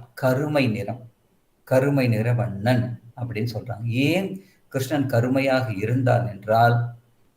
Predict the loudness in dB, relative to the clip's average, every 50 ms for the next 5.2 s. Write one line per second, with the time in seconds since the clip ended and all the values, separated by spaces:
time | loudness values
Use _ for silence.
0 | _ _ _ _ _ _ _ _ _ 0 0 0 0 0 -2 0 2 2 4 6
1 | 6 6 4 4 4 4 6 6 6 6 4 2 2 4 4 4 4 4 4 4
2 | 4 2 0 -4 -8 -12 -20 -20 _ _ _ _ _ _ _ _ _ _ _ _
3 | _ _ _ _ 2 2 2 2 2 0 -2 -2 -2 -2 0 0 2 4 4 4
4 | 4 2 0 0 0 0 0 0 0 -2 -4 -2 2 4 4 6 6 6 6 4
5 | 2 -2 -6 -10